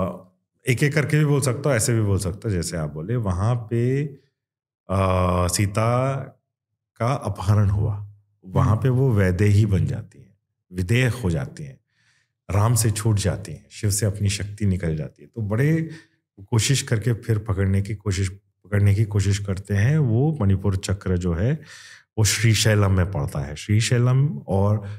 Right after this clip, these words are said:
Speaker 1: अ, कैलाश सिर्फ दो ही ऐसी जगह हैं जहाँ पे ज्योतिर्लिंग और, अ, शक्तिपीठ एक साथ हो।
Speaker 2: हम्म।
Speaker 1: और कहीं नहीं। तो श्रीशैलम में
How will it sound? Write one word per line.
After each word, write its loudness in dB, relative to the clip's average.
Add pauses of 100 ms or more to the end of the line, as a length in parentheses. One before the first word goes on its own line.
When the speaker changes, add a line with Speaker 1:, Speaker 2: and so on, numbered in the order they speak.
(420)
Speaker 1:
अ, 0 (1000)
कैलाश 2
सिर्फ -2
दो 2
ही 4
ऐसी 2
जगह 2
हैं 0
जहाँ 0
पे -2 (460)
ज्योतिर्लिंग 2 (100)
और, 0
अ, -4
शक्तिपीठ -6
एक -2
साथ -10
हो। -20 (960)
Speaker 2:
हम्म। -18
Speaker 1:
और 2
कहीं 2
नहीं। -6 (1080)
तो -14
श्रीशैलम 0
में 0